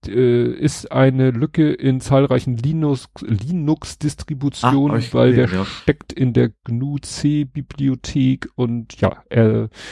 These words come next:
Speaker 1: meinte, hatte erstmal was zu tun, das alles
Speaker 2: Mhm.
Speaker 1: wieder zu patchen. Alle Linux-Systeme unter seiner Kontrolle. Also wenn du
Speaker 2: Ja, ich
Speaker 1: irgendwas
Speaker 2: hab, ich gucke, mein, also erstens ist es, also,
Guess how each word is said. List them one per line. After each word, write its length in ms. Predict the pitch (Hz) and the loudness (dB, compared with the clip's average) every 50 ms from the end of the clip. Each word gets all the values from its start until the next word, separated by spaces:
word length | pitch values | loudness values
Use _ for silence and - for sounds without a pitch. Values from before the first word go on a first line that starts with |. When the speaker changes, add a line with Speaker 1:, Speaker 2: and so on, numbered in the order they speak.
| - - - - - | -18 -18 -20 -8 -2
Speaker 1:
meinte, 420 | - 113 107 107 104 - 113 92 | 2 2 4 4 4 4 4 4
hatte 180 | 107 113 - 113 | 4 2 2 2
erstmal 280 | 113 104 - 113 107 | 0 0 0 -2 -6
was 140 | - 104 - | -6 -6 -8
zu 100 | - - | -8 -10
tun, 440 | 107 - 139 139 135 135 139 143 139 - - - - - _ - | -6 -2 0 2 2 2 2 0 -4 -8 -16 -20 -20 -20 _ -6
das 220 | - 117 - - | -4 -4 -4 -2
alles 340 | - 113 113 110 107 - - | 0 0 0 0 0 -2 0
Speaker 2:
Mhm. 60 | 117 | 0
Speaker 1:
wieder 160 | 147 110 107 | 2 2 0
zu 260 | - - - 160 156 - _ _ _ _ | -2 -2 -4 -4 -4 -6 _ _ _ _
patchen. 540 | - - 101 107 - - - - 113 113 - - _ _ _ _ _ | -4 2 2 2 2 2 -2 -4 -4 -6 -8 -10 _ _ _ _ _
Alle 220 | - - 117 110 107 | 0 2 4 4 4
Linux-Systeme 840 | 98 104 107 110 110 104 - - 104 92 - - 110 104 104 104 104 | 4 2 2 2 0 0 -2 -4 -6 -4 0 0 2 2 2 0 0
unter 260 | - 104 107 107 104 | -2 -2 -2 -2 -2
seiner 460 | 92 104 104 104 101 101 98 92 - _ _ - | 0 0 0 0 0 0 -2 -4 -8 _ _ -12
Kontrolle. 560 | - - 104 92 - - 104 82 82 - 113 - _ | -8 -8 -8 -6 -8 -10 -10 -10 -10 -10 -14 -12 _
Also 200 | - 113 107 101 | -4 -2 -2 -2
wenn 120 | 104 101 | -2 -2
du 180 | 98 - 165 190 | 0 0 0 0
Speaker 2:
Ja, 40 | - | 2
ich 60 | - | 0
Speaker 1:
irgendwas 380 | 156 151 147 131 139 147 - - | 0 0 0 0 0 -2 -2 -2
Speaker 2:
hab, 60 | - - | -6 -8
ich 120 | 120 117 | -8 -8
gucke, 240 | - 139 - - 120 | -8 -10 -8 -6 -2
mein, 480 | 113 117 120 123 135 143 143 - - - | 0 2 2 2 2 0 -2 -4 -6 -4
also 200 | - 123 110 - - - - _ - | -4 -4 -4 -4 -10 -20 -16 _ -2
erstens 300 | 135 147 139 143 175 170 | 0 0 2 2 0 0
ist 100 | 156 147 | 0 0
es, 60 | 151 | -2
also, 280 | 135 135 127 104 - | -2 -2 -2 -2 -6